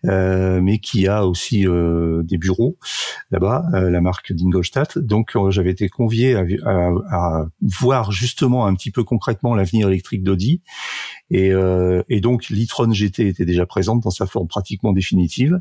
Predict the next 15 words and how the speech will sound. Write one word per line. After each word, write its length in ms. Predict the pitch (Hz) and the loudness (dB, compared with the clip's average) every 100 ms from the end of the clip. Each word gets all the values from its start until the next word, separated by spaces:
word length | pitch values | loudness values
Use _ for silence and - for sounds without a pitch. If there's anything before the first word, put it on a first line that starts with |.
| 208 | -2
Et 80 | 85 | -6
puis, 280 | - 131 120 | 0 2 4
euh, 420 | 95 92 90 90 | 4 4 2 2
la, 240 | 90 90 | 2 0
le, 420 | 90 90 98 92 90 | 0 -2 0 2 2
le, 240 | 90 87 | 2 2
on 280 | 90 98 95 | 0 0 0
avait 180 | 95 92 | 0 0
assisté 300 | 95 110 - | -2 -4 -2
à 20 | |
une 80 | 117 | -2
présentation 460 | - 101 95 101 120 | 0 -2 0 0 0
des 100 | 95 | 0
différentes 400 | 90 - 98 90 | -2 -2 -2 -2
plateformes 480 | 95 - 127 147 | -4 -2 -2 0